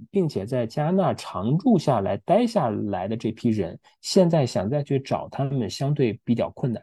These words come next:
就是他们不存在像尼日利亚的这样一个四大家族这么样一个明显显赫的这样一个影响力。所以说呢，就，就是从搜集口述的资料方面难度要更大一些。而我那个假期呢，就又，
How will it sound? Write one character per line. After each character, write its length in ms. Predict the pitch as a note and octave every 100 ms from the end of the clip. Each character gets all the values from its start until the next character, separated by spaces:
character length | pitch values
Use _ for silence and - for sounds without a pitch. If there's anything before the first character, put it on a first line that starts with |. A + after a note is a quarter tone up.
| _
就 100 | A#2+
是 60 | A#2+
他 160 | F#3
们 180 | G3+ C#3+ -
不 140 | B3
存 220 | A3+ A2+
在 160 | C3+ C#3
像 200 | D#3 C3
尼 100 | B2+
日 120 | C#3+
利 100 | D#3
亚 200 | E3+ D3+
的 260 | B2 G#2+ G2 _ - _ -
这 140 | D#3+
样 140 | C3+
一 60 | C#3
个 100 | C#3+
四 160 | - D#3
大 140 | C3
家 220 | C3+ C3
族 180 | B2+ G#2+
这 140 | G3
么 80 | D#3+
样 200 | D3+ C3
一 60 | A#2
个 100 | B2
明 360 | A2+ G#2 B2+
显 280 | E3 - - -
显 360 | - - - G2
赫 300 | - F#3 B2
的 180 | G2+ G2+
这 160 | -
样 140 | A#2+ G#2+
一 40 |
个 120 | A2+
影 200 | G2+ A#2
响 200 | C#3+ C3+
力。 180 | G#2+ G#2+
所 160 | - C3+
以 60 |
说 140 | B2+ C#3+
呢， 180 | B2+ A2
就， 140 | - _ _
就 120 | A#2+
是 100 | A#2+
从 420 | A2+ - A2+ C3
搜 240 | C#3+ D#3+ E3
集 200 | C#3 B2+
口 200 | - G2+
述 160 | -
的 80 | C3+
资 140 | B2 D#3+
料 160 | F3+
方 160 | B2+ B2
面 180 | A#2 A2+
难 200 | G2 D3
度 100 | D#3+
要 100 | C#3
更 200 | D3+ C#3
大 260 | G3+ D#3+
一 80 | -
些。 180 | - - _ - - - -
而 140 | - F3+
我 240 | D#3 A#2
那 240 | C3 G3+ F3
个 100 | C3+
假 220 | D3 B2
期 160 | -
呢， 180 | A#2+ A2
就 260 | G2 A#2+ A2+
又， 360 | E3+ D3+ G2+